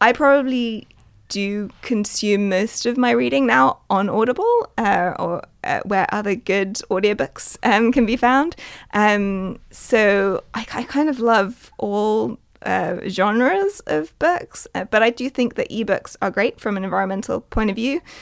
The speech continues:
But I would, I would just say that information and books in general are to be treasured, and so,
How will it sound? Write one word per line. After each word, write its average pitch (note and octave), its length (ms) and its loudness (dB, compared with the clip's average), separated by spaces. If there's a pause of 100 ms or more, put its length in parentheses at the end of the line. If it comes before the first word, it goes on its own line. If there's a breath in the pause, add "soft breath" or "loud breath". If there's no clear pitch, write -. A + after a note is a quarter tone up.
(280 loud breath)
But F3 420 2
I G3+ 100 0
would, G3+ 200 0
I G#3 60 0
would A3 160 -2
just - 140 -4
say G3 240 0
that - 340 -6 (120)
information A3+ 600 0
and A#3 100 2
books - 220 -6
in G3+ 140 -4
general A#3+ 480 -6
are A#3 300 -6
to - 140 -18
be A#3 120 -6
treasured, C4+ 500 -6
and A3+ 200 -4
so, A3 400 -6